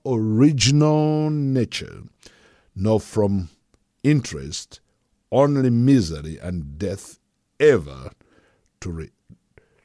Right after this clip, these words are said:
to be ripped from it. So, I want you to see this.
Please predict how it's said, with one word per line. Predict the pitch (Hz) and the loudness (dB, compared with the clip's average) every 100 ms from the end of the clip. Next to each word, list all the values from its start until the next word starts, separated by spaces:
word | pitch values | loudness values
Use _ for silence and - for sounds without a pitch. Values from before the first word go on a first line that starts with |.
| _ - | _ -14
to | 82 | -12
be | 82 76 76 | -10 -10 -10
ripped | 71 78 113 - - - - | -10 -4 -4 -4 -12 -18 -18
from | - - 64 50 | -20 -16 -16 -18
it. | 50 - - - _ | -20 -20 -20 -20 _
So, | - - 226 160 85 - _ _ _ _ _ _ _ _ _ _ - - _ | -8 -2 2 0 -2 -12 _ _ _ _ _ _ _ _ _ _ -20 -20 _
I | 104 | -4
want | 156 190 | 0 2
you | 180 | 2
to | 170 | 2
see | - 147 | 0 0
this. | 73 60 50 - | -2 -8 -16 -16